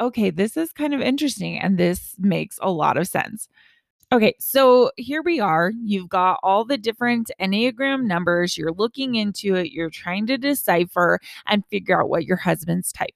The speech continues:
is. If he is not open to it, that's okay. You can just be figuring it out for yourself and how to use it to better your relationship from your point of view.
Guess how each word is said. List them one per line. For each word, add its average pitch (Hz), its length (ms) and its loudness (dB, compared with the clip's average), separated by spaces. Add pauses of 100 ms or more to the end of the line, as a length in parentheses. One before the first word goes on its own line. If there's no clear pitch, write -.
(140)
is. - 140 -20 (240)
If 240 220 2
he 320 140 4
is 427 140 4
not - 240 2
open 240 320 2
to 302 120 4
it, 330 180 2
that's 254 220 -4
okay. 285 520 2 (200)
You 294 320 4
can 392 220 -4
just 277 220 2
be 226 120 2
figuring 196 560 0
it 170 100 -2
out 165 320 0
for 156 160 -2
yourself 208 1200 0 (300)
and 208 160 0
how 202 180 0
to 220 80 0
use 175 300 -4
it - 140 -2
to - 100 -12
better 151 340 -4
your 160 140 -2
relationship 185 760 -2
from 208 240 -4
your 170 300 -2
point 294 260 -4
of 349 120 -4
view. 427 320 2